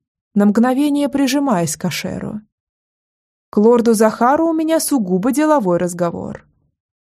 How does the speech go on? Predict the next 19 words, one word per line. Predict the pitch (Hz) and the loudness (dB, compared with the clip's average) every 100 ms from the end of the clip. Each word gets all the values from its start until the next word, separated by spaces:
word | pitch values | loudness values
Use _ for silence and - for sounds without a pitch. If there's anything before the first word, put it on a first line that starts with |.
| _ _ _ _ _ _ _ _ _ _ - | _ _ _ _ _ _ _ _ _ _ -2
"Леди, | 196 214 214 180 170 196 214 - _ _ _ - | 4 4 4 2 -2 -8 -10 -14 _ _ _ -4
вы | 185 262 | 2 4
укололи | 247 262 240 269 320 320 | 4 2 2 2 2 0
меня | 311 302 | 0 0
в | 302 | -2
самое | - 294 302 311 277 | 0 0 2 0 -2
сердце | - 277 240 226 | 0 0 0 0
своими | 190 185 180 180 180 | -2 0 0 2 2
словами", | 190 226 233 220 175 202 214 214 _ _ _ _ _ _ _ _ _ _ _ _ | 0 0 0 0 -4 -6 -10 -12 _ _ _ _ _ _ _ _ _ _ _ _
прижал | 196 196 190 185 190 | -2 0 2 0 0
руку | 214 226 269 | 0 -2 -4
к | |
груди | 262 262 185 170 | -2 -2 -2 -2
вампир. | 170 165 185 202 - _ _ _ _ _ _ | -4 -6 -10 -12 -14 _ _ _ _ _ _
"О | 233 | -6
чем | 226 - 330 226 | -4 -2 0 0
вы | 202 | 0
хотите | 202 202 190 214 | 0 0 0 0
говорить?" | 214 247 220 165 - | 0 0 -2 -4 -10